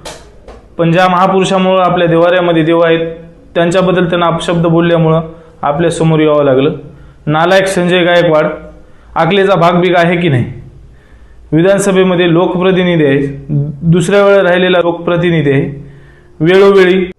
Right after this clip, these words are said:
अवमानकारक वक्तव्य, अपशब्द बोलून चर्चेत राहायची सवय झाली की काय? आठशे मतानं वाचला राव संजय गायकवाड, लाज वाटायला पाहिजे.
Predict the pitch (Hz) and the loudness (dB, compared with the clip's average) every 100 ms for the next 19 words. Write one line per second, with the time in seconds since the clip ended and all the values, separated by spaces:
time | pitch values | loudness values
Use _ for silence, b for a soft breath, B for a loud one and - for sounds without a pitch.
0 | - 165 190 196 190 185 170 175 175 180 | -4 -2 0 0 0 0 0 -2 -2 0
1 | 170 160 160 _ - - 175 196 196 196 | 0 0 -2 _ -14 -2 0 0 0 0
2 | 165 170 170 170 170 175 190 180 190 185 | 2 2 0 0 0 2 2 0 0 0
3 | 190 180 170 160 185 185 175 175 170 - | 0 0 0 -2 0 0 0 -2 -4 -8
4 | 135 - - - _ b b - 156 165 | -8 -10 -16 -20 _ b b -6 -2 -2
5 | - 202 196 196 190 180 170 175 180 190 | 0 0 2 0 0 2 2 0 0 0
6 | 151 151 151 - 170 165 170 160 156 147 | 0 0 -4 -6 -2 0 2 0 0 0
7 | 143 - - - b b - - - - | -2 -4 -14 -20 b b -20 -20 -20 -20
8 | - - - - - 165 202 196 202 202 | -20 -20 -20 -10 0 2 4 4 2 2
9 | 190 185 170 165 165 | 2 0 0 0 -2